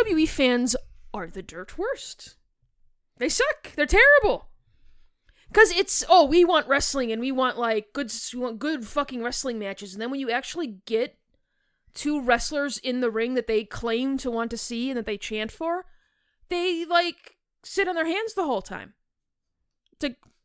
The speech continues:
"Why don't you get into the fucking match then, dumb fuck? Get off your phone for five seconds. Stop trying to find yourself on the Titantron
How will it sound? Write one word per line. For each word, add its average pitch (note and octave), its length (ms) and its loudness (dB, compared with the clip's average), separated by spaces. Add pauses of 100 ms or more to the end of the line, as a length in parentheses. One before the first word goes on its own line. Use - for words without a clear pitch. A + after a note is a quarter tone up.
(160)
"Why C4 420 -2
don't D#4 160 -4
you D#4 80 -2
get D4+ 120 -4
into D#4+ 140 -4
the C#4 100 0
fucking E4 320 -2
match E4 300 -4
then, F#3 240 -6
dumb F3+ 200 -6
fuck? B3+ 260 -6
Get C4 100 0
off D4 160 -2
your B3+ 60 -10
phone E4+ 280 -6
for E4+ 120 -12
five F3 280 -8
seconds. F#3+ 580 -12 (320)
Stop D#4+ 200 2
trying F4 180 -2
to C#4 60 0
find E4+ 300 0
yourself C4 400 0
on A#3+ 100 2
the A#3 80 -2
Titantron A#3 720 -2